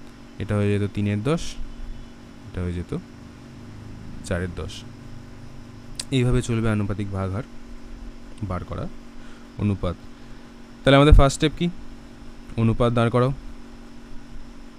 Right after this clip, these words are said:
সেকেন্ড স্টেপ আনুপাতিক ভাগহার। থার্ড স্টেপ ভাগ করে দাও টাকাটাকে। ব্যাস, তিনটে স্টেপে অঙ্ক শেষ। হ্যাঁ, এবার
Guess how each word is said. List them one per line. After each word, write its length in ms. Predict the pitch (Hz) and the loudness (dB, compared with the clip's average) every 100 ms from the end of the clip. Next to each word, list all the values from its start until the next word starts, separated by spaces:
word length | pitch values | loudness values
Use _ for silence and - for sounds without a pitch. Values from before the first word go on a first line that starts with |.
| - - - - - | -18 -18 -12 -10 -2
সেকেন্ড 280 | - 110 110 | 2 4 4
স্টেপ 220 | - 139 - - - - - - - - - - | 2 2 0 -10 -12 -14 -14 -14 -12 -14 -12 -2
আনুপাতিক 500 | 107 110 113 107 117 | 4 4 4 2 0
ভাগহার। 380 | 107 101 101 117 127 - - - - - - - - - - - - - - - - - - - | 2 2 2 0 0 -4 -6 -8 -12 -14 -16 -16 -16 -16 -14 -10 -10 -10 -14 -16 -14 -14 -8 -2
থার্ড 160 | 104 | 0
স্টেপ 260 | - 131 143 - - - - - - - | 2 4 4 0 -14 -16 -18 -16 -6 0
ভাগ 160 | 107 101 | 2 2
করে 160 | 95 90 | -2 -2
দাও 120 | 87 - - - - - | 0 -2 -2 -12 -8 -2
টাকাটাকে। 500 | 90 90 87 92 - - - - - - 113 | -2 -2 -4 -4 -6 -6 -8 -10 -12 -12 -8
ব্যাস, 220 | 101 - - - - - - - - - - - | -8 -8 -12 -14 -16 -18 -18 -14 -10 -10 -6 2
তিনটে 240 | 110 120 | 4 4
স্টেপে 260 | - 117 135 | 0 2 4
অঙ্ক 180 | 95 92 | 4 0
শেষ। 220 | 92 85 - - - - - - - | 0 -4 -8 -6 -6 -8 -14 -16 -4
হ্যাঁ, 120 | 147 | -2
এবার 180 | 104 | 0